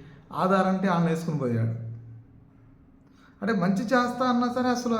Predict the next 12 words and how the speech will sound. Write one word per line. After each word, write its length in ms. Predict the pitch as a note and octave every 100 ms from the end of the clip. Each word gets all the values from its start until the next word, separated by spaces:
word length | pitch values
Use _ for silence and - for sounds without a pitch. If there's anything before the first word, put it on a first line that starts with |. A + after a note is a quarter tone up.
| E3+
యాక్సెప్ట్ 480 | G3 - A3+ - F#3
చేయట్లేదు, 640 | F3+ F#3 F#3+ D#3 B2+ - - - - - - - - - E3
మంచిని 300 | F#3+ A3+ A#3
కూడా 140 | A#3+
ఆయన 180 | G#3+ -
తీసుకోవట్లేదు. 720 | G3 - G#3 E3+ E3+ D3 C#3 F#3
మరి 200 | F#3 G3
ఏం 160 | G#3
జరుగుతుంది 840 | F#3 F3 E3+ E3+ D#3+ D#3 - - - - - - - -
అంటే 600 | F#3 G#3 G3+ F3+ G#3+ F3+ - - -
ఆయన 120 | F#3+
ఏదో 340 | G3+ G#3+ G#3+